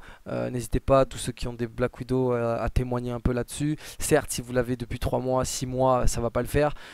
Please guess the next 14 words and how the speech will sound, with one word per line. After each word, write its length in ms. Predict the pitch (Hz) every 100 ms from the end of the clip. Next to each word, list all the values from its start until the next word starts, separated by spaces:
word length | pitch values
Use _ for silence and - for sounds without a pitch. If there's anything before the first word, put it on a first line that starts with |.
| - 123
Mais 200 | 120 120
moi, 220 | 127 131
au 60 |
bout 100 | 120
de 100 | 120
huit 140 | 120 127
mois, 220 | 131 131
un 160 | 123 131
an, 100 | 139
ça 140 | 127
me 80 | 127
l'a 80 | 131
fait, 180 | 123
quoi. 220 | 113 120